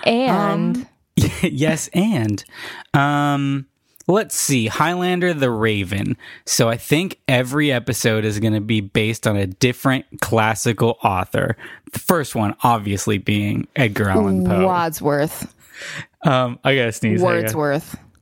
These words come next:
Speaker 2: No, it passed. Wordsworth?
Speaker 1: Isn't there a Wordsworth and a Wadsworth?
Speaker 2: In what?
Speaker 1: Emerson.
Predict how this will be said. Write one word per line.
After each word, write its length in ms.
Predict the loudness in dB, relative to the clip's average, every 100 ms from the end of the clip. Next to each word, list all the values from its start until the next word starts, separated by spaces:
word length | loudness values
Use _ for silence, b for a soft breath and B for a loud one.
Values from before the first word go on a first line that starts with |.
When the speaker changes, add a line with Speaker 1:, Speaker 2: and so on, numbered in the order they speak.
| 0
Speaker 2:
No, 220 | 0 0
it 80 | -4
passed. 380 | -2 0 -2 -10 _ _ 0
Wordsworth? 840 | 2 2 2 0 0 0 -2 -8 -16
Speaker 1:
Isn't 260 | 0 2 2
there 180 | 2 2
a 60 |
Wordsworth 560 | 2 0 0 0 0 0
and 200 | 0 2
a 60 |
Wadsworth? 760 | 2 0 -2 0 0 0 -2 -8 -18 _ 0
Speaker 2:
In 160 | 2
what? 200 | 2 2
Speaker 1:
Emerson. 680 | 2 2 0 -2 -2 0 -2